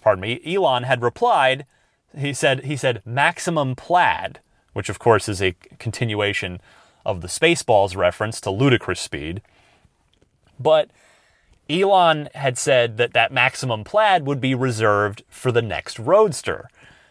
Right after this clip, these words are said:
But then the Roadster wasn't mentioned again. We, we never heard about the Roadster directly from Tesla or from Elon again.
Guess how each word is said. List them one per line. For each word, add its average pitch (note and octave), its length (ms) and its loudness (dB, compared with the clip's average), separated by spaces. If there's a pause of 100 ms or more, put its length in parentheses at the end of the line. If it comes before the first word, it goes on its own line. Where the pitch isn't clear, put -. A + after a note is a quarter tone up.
(500)
But D3 200 -4
then F#3+ 460 4
the D#3 80 6
Roadster F3+ 500 2
wasn't E3 360 2
mentioned D#3 520 -2
again. A2+ 560 -2 (180)
We, C3 240 -6
we A#2+ 200 -4
never F#3+ 400 2
heard E3 200 4
about C#3+ 200 4
the B2+ 80 -2
Roadster A#2 440 2
directly A2+ 440 2
from G#2+ 180 -6
Tesla A#2 380 2
or G#2+ 100 4
from G2+ 180 -6
Elon G#2 300 2
again. A2+ 340 2